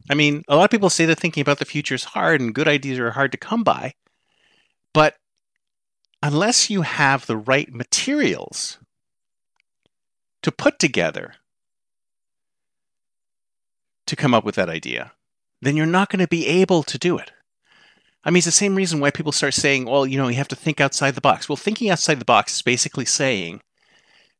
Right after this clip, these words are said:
"Don't look at the materials inside the box to come up with your solution. Look at the materials outside of the box and combine them with some of the materials outside of the box and inside of the box to come up with a new solution." It's almost like having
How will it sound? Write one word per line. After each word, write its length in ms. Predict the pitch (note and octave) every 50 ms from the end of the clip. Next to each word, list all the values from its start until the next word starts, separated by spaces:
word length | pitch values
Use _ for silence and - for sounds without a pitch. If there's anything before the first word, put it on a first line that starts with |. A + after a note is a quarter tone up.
| _ -
"Don't 280 | C#3 C3 D#3 F3 E3+
look 260 | F3+ D#3+ E3+ F3 - -
at 120 | - - -
the 60 | C3+
materials 640 | B2 A2+ - - - - D#3+ D#3+ D#3 C#3+ C#3 B2 -
inside 520 | - A#2+ A2 - - B2+ A2 A2 G#2+ F#2+
the 60 | A#2
box 400 | - G#2 G#2+ G#2+ G2+ F#2+ - -
to 80 | - -
come 160 | - A2 G#2
up 120 | G2 -
with 80 | - G#2+
your 100 | G2+ F2+
solution. 480 | - - - G#2 G#2+ G2 - G#2+ G2 A2
Look 120 | D3+ -
at 60 | F#3+
the 60 | F3+
materials 540 | E3+ D#3 - - - D#3 C#3+ D3 C3+ B2+ - - -
outside 480 | D3 F3+ G3 - - - C3+ A#2 G#2+
of 60 | F#2+ G2+
the 80 | F#2+
box 500 | - F#2+ F2+ E2+ D2+ - - - - - - _ - - - - - - -
and 120 | C3 B2
combine 420 | - A#2 A#2 A2 D3 D3+ E3 F3+
them 120 | F3 E3 C#3+
with 120 | C3 A#2
some 160 | - - C#3+
of 60 | C3+ C3
the 60 | B2+
materials 400 | A#2+ - - C3+ C3 C3 B2+ B2
outside 320 | G2 D#2+ C#3+ - - D#3+
of 60 | C#3+
the 60 | C#3 B2
box 240 | B2+ B2 B2 -
and 100 | - A#2
inside 260 | C3 F3+ G#3 - - A#2+
of 60 | G2
the 60 | F#2+
box 220 | - G2 G2 -
to 60 | - -
come 160 | - G#2+ G#2+
up 60 | G#2+
with 100 | - A#2+
a 40 | B2+
new 120 | C#3+ D#3
solution." 360 | D3+ - G3+ A#3+ A#3 - A#2
It's 120 | A2+ - -
almost 240 | G#3+ G#3 G#3 - -
like 140 | D3+ D#3
having 380 | - - D#3+ C#3+ D3 C3 B2 -